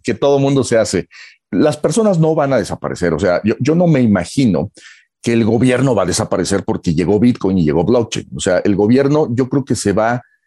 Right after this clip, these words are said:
a disminuir y a eficientar. ¿Por qué? Porque una vez que tienes registros inmutables, inmutables es que no van a cambiar, que no puedes corromperlos, que no puedes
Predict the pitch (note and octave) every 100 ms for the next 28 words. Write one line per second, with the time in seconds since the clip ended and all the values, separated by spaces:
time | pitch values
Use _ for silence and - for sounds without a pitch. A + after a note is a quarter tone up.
0 | _ _ - A#2 G#2 B2 G#2 A#2+ A#2+ A#2
1 | G#2+ A#2+ A#3+ - _ _ - G#2 A2+ G#2+
2 | G#2 - F2+ - G2+ F#2 - F#2 - -
3 | _ _ - B2+ A#2+ C#3 C3 A2+ _ _
4 | _ - B2 F#3 G3+ E3+ E3+ B2+ D#3 D3+
5 | B2 G#2 G2+ D3 D3 - A#2+ G#2 - C3+
6 | B2+ A#2+ A2 - B2+ A2 F2 E2+ - A2+
7 | A2 B2+ B2+ A#2 A#2+ - F#2+ G#2 A2+ A2
8 | G2+ F2+ F2 D#2+ F2 D#2+ - _ _ F#2
9 | G2+ A2 B2 A2+ A2+ G#2+ - - F2+ E2+
10 | E2+ G#2+ G2 E2+ D#2+ - F2+ G#2+ - A#2
11 | A2+ -